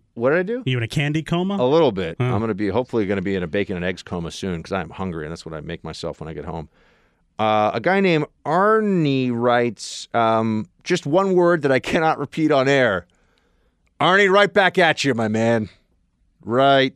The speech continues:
Speaker 1: back at you. Uh, Ted writes, "I hate you, and I want my hour back."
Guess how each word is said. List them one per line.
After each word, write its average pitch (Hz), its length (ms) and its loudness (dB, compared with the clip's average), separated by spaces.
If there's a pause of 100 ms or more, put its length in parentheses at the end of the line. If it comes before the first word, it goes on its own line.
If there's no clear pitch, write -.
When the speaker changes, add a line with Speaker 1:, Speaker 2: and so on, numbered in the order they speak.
(140)
Speaker 1:
back 117 320 2
at 104 340 -2
you. 80 200 -8 (720)
Uh, 120 800 4 (300)
Ted 196 720 2 (960)
writes, 131 640 0
"I 151 240 2
hate 175 420 0
you, 104 460 -4 (1040)
and 139 140 -2
I 143 60 2
want 151 280 0
my 151 240 2
hour 151 320 2
back." 90 600 -4